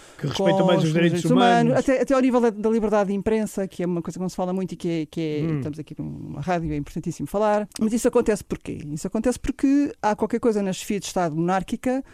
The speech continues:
Speaker 2: que promove uma série de valores, nomeadamente os da coesão, defesa dos direitos humanos, de continuidade daquilo que somos, ahm, de soberania do próprio país.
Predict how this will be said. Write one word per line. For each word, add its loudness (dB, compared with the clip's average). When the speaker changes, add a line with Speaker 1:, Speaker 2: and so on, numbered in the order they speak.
Speaker 2:
que -20
promove 2
uma 2
série 0
de 0
valores, 0
nomeadamente 0
os -4
da -4
coesão, 2
defesa -6
dos -10
direitos -4
humanos, 0
de -20
continuidade -2
daquilo -8
que -16
somos, 0
ahm, -2
de -8
soberania 0
do -2
próprio 0
país. -2